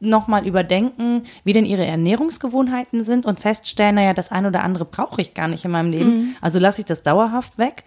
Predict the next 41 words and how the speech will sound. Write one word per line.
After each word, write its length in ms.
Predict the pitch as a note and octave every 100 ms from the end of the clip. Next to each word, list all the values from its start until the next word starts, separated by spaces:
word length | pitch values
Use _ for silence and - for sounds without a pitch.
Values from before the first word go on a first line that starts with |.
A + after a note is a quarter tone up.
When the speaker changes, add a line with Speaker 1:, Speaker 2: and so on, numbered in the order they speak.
| -
Speaker 2:
Mhm. 180 | G#3+ G#3
Speaker 1:
Ne? 180 | A3 B3+
Also 140 | F#3
es 60 | E3
hat, 220 | F3+ D3+
hat 220 | D#3+ E3
schon 320 | - F#3 G3+ G#3
auch 220 | F3 -
nachhaltige 680 | E3+ F#3+ F#3 E3+ E3+ C#3+ B2
Auswirkungen 760 | C#3+ - G#3+ A#3 A3+ A#3 A#3+
bei 100 | A3+
vielen 300 | - A3+ G#3+
Menschen. 460 | G#3+ A3 - B3+ D4 - - - -
Ähm, 420 | G3 G3+ G3 G3 - _ _ _ _ _ _ _ -
das, 360 | F#3 F3 F3 -
äh, 220 | E3+ E3+ - -
aber 160 | - G#3
du 480 | G3 - - G#3 A#3
überblickst 500 | G3+ A#3 A#3 E4 -
das 160 | F#3 -
nicht, 240 | B2 -
ne? 160 | G3+ C#4
Du 80 | A#3
hast 180 | B3
das 140 | A#3+ -
Gefühl, 300 | A3 A3+ A#3
naja, 220 | A3+ A3
das 160 | G#3 G#3+
ist 100 | A#3+
jetzt 160 | -
erstmal 420 | G#3+ A#3+ - A3+
dann 160 | G3+ G3+
vorbei 340 | G3+ D#3+ D3+
und 140 | D3 D#3+
danach 320 | A3+ C4 B3
ist 140 | A3
es 120 | F#3 G3
eine, 140 | F#3
eine 160 | F3 E3
freiwillige 540 | - F#3+ G3 F3 D#3
Entscheidung 540 | C#3+ - F#3+ G#3+ C#4